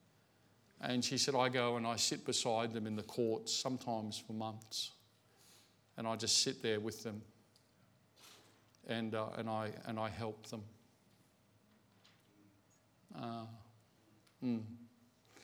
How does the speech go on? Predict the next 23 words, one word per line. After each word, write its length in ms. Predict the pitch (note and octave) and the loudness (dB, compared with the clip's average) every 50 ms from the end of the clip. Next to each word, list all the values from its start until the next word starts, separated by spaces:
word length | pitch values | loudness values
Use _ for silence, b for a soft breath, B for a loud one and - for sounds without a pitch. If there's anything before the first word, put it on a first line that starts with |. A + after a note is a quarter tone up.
| b b b b - | b b b b 6
Now, 100 | C3+ C#3+ | 10 12
I 80 | D3+ | 12
don't 240 | D#3+ F3+ F3 D#3+ C#3 | 12 12 10 10 6
think 180 | - E3+ E3 C#3+ | 4 4 4 6
what 180 | C#3 C#3+ C3 | 4 4 6
happened 340 | A2 D3+ C#3+ - - D3+ C3 | 6 6 6 6 4 2 2
to 80 | B2+ A#2+ | 2 4
Dorothy 800 | A#2 B2+ B2 B2 B2 B2 A#2+ A#2+ - C3 B2 A#2 A#2+ A#2 A2 A2 - - - - - | 4 6 8 8 8 8 6 6 4 4 4 4 4 2 0 -2 -8 -14 -20 -12 0
was 200 | - C3+ B2+ A2+ | 4 4 6 6
any 260 | C3 B2+ B2 B2 A#2+ A2+ | 6 6 6 6 4 2
plan 480 | - - - C#3 C3 C3 B2+ B2 A#2+ | 0 0 2 4 6 6 6 6 4
of 140 | A#2 G#2+ A2 | 2 2 4
God 420 | A#2 A#2 A#2 A2+ A2+ A2+ A2 G2+ | 6 8 8 8 8 6 4 2
to 100 | - A2 | -2 -4
do 240 | G#2 G2+ A#2+ A#2+ A#2 | 0 4 6 6 6
something 460 | A#2 - C3 A#2+ - - A2+ A2 A2 | 6 6 4 4 4 2 0 -2 0
like 380 | A2 G#2+ G#2 G#2+ A2+ A2 - - | 2 4 6 6 6 4 4 4
that 340 | G#2+ G#2 G2+ - - - - | 4 4 4 2 0 -2 0
so 160 | - A2+ A2 | 2 2 2
Dorothy 460 | G#2+ A2+ A2+ A2+ A2 F#2+ - A#2 A2+ | 4 4 6 6 6 4 2 0 -2
could 200 | - - A2 G#2+ | 0 -2 -2 0
be 120 | G#2 A2 G2+ | 0 0 2
used. 500 | G2 G2 F#2 F2 - - - - - | 2 0 0 -2 -4 -6 -8 -8 -12